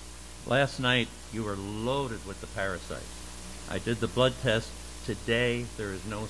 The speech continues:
sign of any parasite in your body." And he said, "As a doctor, I can't explain it." He said, "But as a Christian," he said, "I know God did something. But as a doctor, I can't explain it." He kept going back to,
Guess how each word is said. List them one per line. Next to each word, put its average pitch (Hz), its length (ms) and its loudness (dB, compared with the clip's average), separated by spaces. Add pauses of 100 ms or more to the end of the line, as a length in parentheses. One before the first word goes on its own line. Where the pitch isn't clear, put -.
sign 98 260 -2
of 90 180 -6
any 117 180 0 (100)
parasite 90 580 -2
in 82 80 -6
your 85 100 -4
body." 78 280 -2 (1400)
And 107 180 4
he 117 140 6
said, 107 280 2 (260)
"As 107 200 0
a 107 80 2
doctor, 151 640 4 (580)
I 98 100 0
can't 120 300 -2
explain 110 500 -2
it." - 960 -10
He 98 80 0
said, 95 240 2
"But 101 100 6
as 98 160 2
a 95 60 2
Christian," 107 680 4 (160)
he 98 80 -2
said, 98 220 0
"I 95 100 4
know 104 200 0
God 92 320 0
did 101 140 -2
something. - 340 -8 (300)
But 123 160 4
as 117 140 2
a 120 100 4
doctor, 123 640 4
I 101 120 2
can't 104 240 0
explain 113 420 0
it." 87 80 -4
He 90 80 -6
kept - 260 -2
going 143 160 -2
back 123 220 0
to, 120 100 -2